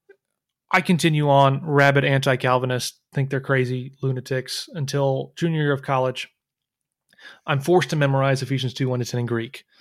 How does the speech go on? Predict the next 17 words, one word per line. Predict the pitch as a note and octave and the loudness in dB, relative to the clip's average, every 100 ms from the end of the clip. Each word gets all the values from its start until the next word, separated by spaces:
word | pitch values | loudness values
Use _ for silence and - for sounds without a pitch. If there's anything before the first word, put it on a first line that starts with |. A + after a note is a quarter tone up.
| - - _ _ - | -20 -20 _ _ -2
And | C#3+ | 4
then | D#3 E3 D#3+ | 6 6 6
there | D3 D3+ | 6 8
I | C#3 C#3 | 8 6
encountered | C#3 C3+ C3 C3 B2+ | 4 0 0 0 0
that | B2 B2 - _ _ _ | 0 0 -2 _ _ _
I | - C#3+ C#3 | -2 2 2
was | C3 C3 - | 2 0 -2
dead | A#2+ D#3+ D3+ C#3+ | -4 2 4 4
in | C3+ | 4
sin. | A#2 C3 A#2+ A#2 C3+ _ _ _ - - _ _ - | 0 -2 -4 -6 -14 _ _ _ -20 -20 _ _ -4
And | D3 | 2
I | |
realized | D#3+ F3 E3+ D3+ C3+ - - _ _ _ _ _ _ _ - | 4 6 6 4 2 -2 -12 _ _ _ _ _ _ _ -6
a | D3+ | 2
dead | F#3 F#3+ | 4 4
corpse | - F#3+ F#3+ - - | 6 6 4 -4 -6